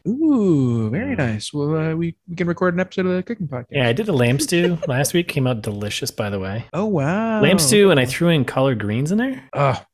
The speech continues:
Speaker 1: ah, you can't get, I can't get enough collard greens. Yeah.
Speaker 2: So good. It came out so good.
Speaker 1: Mm.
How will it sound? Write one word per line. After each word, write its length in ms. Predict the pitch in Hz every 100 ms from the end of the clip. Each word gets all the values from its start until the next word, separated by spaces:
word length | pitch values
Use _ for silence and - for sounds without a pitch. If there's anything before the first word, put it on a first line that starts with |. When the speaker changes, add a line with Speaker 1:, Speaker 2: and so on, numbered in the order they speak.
| 180
Speaker 1:
ah, 180 | - -
you 100 | 117
can't 260 | 113 151 123
get, 140 | 123
I 80 | 113
can't 180 | 110 135
get 120 | 123
enough 160 | 123 131
collard 260 | 131 117 113
greens. 360 | 127 113 104 -
Yeah. 100 | 117
Speaker 2:
So 320 | - 185 175
good. 240 | 214 135
It 80 | -
came 120 | 160
out 100 | 160
so 140 | - 185
good. 180 | 196
Speaker 1:
Mm. 80 | 117